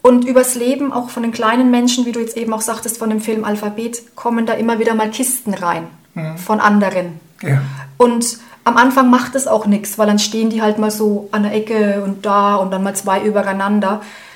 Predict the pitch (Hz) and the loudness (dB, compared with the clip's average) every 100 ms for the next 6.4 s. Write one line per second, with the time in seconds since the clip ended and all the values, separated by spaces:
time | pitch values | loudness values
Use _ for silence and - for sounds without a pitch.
0 | - - 220 233 226 220 214 220 262 269 | -8 0 4 4 2 0 0 0 2 2
1 | 247 240 233 269 - - _ - 226 247 | 2 2 2 -2 -6 -16 _ -4 -2 0
2 | 254 247 240 240 233 247 262 214 202 226 | 0 0 0 0 -2 4 2 4 2 2
3 | 269 302 - 226 233 269 262 240 240 240 | 0 -2 -4 -2 2 0 0 0 0 0
4 | 247 247 - 247 - 214 240 247 240 220 | 0 0 -6 -6 -2 0 0 -2 -4 -4
5 | 220 - - _ _ _ - 247 - 247 | -8 -10 -18 _ _ _ -8 -6 0 2
6 | 254 254 190 170 | 2 2 0 -4